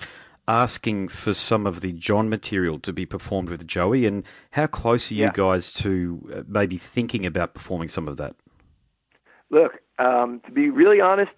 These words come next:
Speaker 2: and this is, I, I, here's what I believe in the two, the two different things. They're both great. In fact, I just saw Armored Saint, uh, was it a month and a half ago
Speaker 1: Cool.
Speaker 2: in New York
Speaker 1: Yeah.
Speaker 2: City. I went to see John, hung out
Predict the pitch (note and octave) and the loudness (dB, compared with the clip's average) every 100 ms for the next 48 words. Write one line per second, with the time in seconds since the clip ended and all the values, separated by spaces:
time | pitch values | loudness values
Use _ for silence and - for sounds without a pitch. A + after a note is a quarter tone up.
0 | - _ A#2+ D3+ F3+ E3 - - A#3 G3+ | -20 _ -2 0 0 -4 -10 -8 2 2
1 | - D#3 C#3+ G#3 G#3 E3+ E3 D3 D#3 C3 | 2 -2 2 2 4 2 2 2 0 0
2 | A#2 - - D#3+ D#3 A#2+ - D3+ C3 D3 | -4 -8 -6 -6 -4 -6 -6 -6 -4 -6
3 | C3 D3+ A2+ C3 B2+ - D3 C#3 - D#3 | -4 -4 -2 -2 -2 2 4 4 4 4
4 | - C#3 G3+ G3+ A3 G3+ G3+ F3 F3+ D#3+ | 4 2 2 4 4 2 2 2 4 4
5 | D#3+ D3+ F3 D#3+ B2 - - _ - C#3+ | 2 0 2 2 0 -10 -20 _ 0 2
6 | C#3+ C3 - D3 - D3+ F3 - A#2 G#2 | 2 -2 0 0 2 2 0 0 -2 -4
7 | - _ - A2+ D3 C#3+ D3 G#2 E3 B2+ | -6 _ 0 0 2 4 4 2 0 4
8 | B2+ C3+ - D3+ B2 C3+ D3 D#3+ - - | 2 2 -4 -4 2 4 2 0 -14 -20
9 | - - D#3 | -20 -2 4